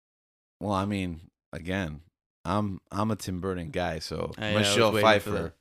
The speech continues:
Speaker 1: is iconic as Catwoman and defining. And I think that the animated series w-, version of it is very reminiscent of that. So that'll always be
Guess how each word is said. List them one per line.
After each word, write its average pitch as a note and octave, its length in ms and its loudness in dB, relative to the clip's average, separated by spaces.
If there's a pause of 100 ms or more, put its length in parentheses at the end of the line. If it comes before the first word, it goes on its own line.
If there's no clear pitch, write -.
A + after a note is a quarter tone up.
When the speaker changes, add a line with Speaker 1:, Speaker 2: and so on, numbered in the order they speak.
(400)
Speaker 1:
is F#2+ 300 0 (100)
iconic F#2 920 -4
as F2+ 180 -4
Catwoman E2+ 640 -4
and F#2 240 -10
defining. F2 720 -4 (640)
And A#2 260 6
I A2 80 4
think A#2+ 300 0
that G#2+ 400 6 (840)
the A2 260 4
animated A2 440 4
series B2 640 2
w-, A2+ 220 -6
version C#3 400 4
of D3 160 2
it D#3 220 0
is G2+ 340 -4 (140)
very F#2+ 220 2
reminiscent G2 580 -2
of F2 140 -6
that. F#2+ 360 -2 (400)
So A2 140 -2
that'll G#2 280 4
always G2+ 280 0
be F#2 280 -6